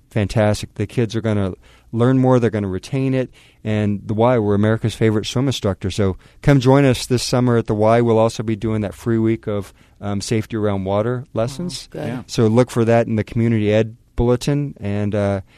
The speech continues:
Speaker 1: yeah, just come visit the Y. There's so much to do.
Speaker 2: Mm-hmm,
Speaker 3: That
Speaker 2: there
Speaker 3: is
Speaker 2: is.
Speaker 3: true.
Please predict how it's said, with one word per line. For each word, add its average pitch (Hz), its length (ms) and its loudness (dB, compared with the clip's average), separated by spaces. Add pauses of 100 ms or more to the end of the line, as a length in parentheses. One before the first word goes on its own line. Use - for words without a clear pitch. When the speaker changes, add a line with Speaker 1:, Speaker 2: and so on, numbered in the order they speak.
(120)
Speaker 1:
yeah, 143 120 2
just 123 240 -2 (260)
come 170 160 6
visit 180 300 8
the 127 80 2
Y. 117 380 6 (260)
There's 120 180 -2
so 180 180 6
much 156 300 6
to 120 100 2
do. 117 440 6
Speaker 2:
Mm-hmm, 220 480 -4
Speaker 3:
That 73 80 -10
Speaker 2:
there - 120 0
Speaker 3:
is 185 120 -2
Speaker 2:
is. 175 60 -2
Speaker 3:
true. 131 280 0